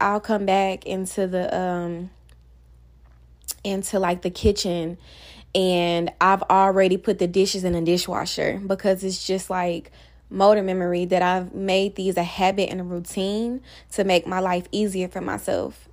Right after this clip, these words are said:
And when I come back, I'm like, "Dang, like, look at me." Like, I'm so good to me. I'm so proud of me because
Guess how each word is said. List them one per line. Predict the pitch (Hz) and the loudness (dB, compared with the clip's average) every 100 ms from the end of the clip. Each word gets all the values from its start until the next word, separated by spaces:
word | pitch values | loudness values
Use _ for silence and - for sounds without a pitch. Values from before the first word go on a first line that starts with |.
| - | -8
And | 196 | -4
when | 196 | -2
I | 190 | -4
come | - 196 190 | -4 -4 0
back, | 208 269 214 - | 0 2 0 -4
I'm | 240 | -6
like, | 247 226 208 - - - - - | -4 -4 -6 -8 -20 -20 -20 -18
"Dang, | 254 320 302 208 180 175 180 | -10 -2 0 0 -2 -6 -6
like, | 208 220 | -2 0
look | 392 508 | 0 2
at | 466 | 2
me." | 415 523 571 339 226 190 | 4 4 6 6 6 0
Like, | 220 233 233 233 - - - - - | 2 4 4 0 -6 -20 -20 -20 -6
I'm | 277 349 285 | 0 2 2
so | - 254 277 | 4 4 4
good | 247 269 269 | 4 2 2
to | - 226 | -2 0
me. | 226 196 | 0 -2
I'm | - 208 | -4 -6
so | 214 - 226 233 | -2 2 2 2
proud | - 226 220 208 | 0 2 2 0
of | 202 202 | -2 -2
me | 190 208 175 165 196 - - - - | -2 -4 -4 -8 -14 -18 -20 -18 -2
because | 196 190 214 196 190 190 185 196 - | -2 2 4 6 4 2 -2 -4 -10